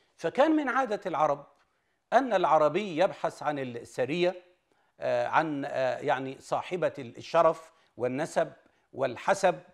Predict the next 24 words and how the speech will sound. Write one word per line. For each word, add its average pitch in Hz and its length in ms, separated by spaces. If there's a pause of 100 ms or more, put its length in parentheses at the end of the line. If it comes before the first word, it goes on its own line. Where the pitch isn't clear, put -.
(220)
ودي 240 220
كانت 196 400
عادات 151 460
موجودة. 147 500 (380)
فمن 175 260
وجهة 220 380
نظر 175 320
امرأة 131 420
سعد 151 340
بن 117 180
الربيع 120 400 (1300)
أن، 185 200
آه، 147 380
يعني 143 460
الفتاتين 160 920
لن 196 280
تتزوجا 135 720
بدون 117 440
مال، 87 200 (960)
فالنبي 185 320
صلى - 120
الله 156 220
عليه 190 120
وسلم 214 280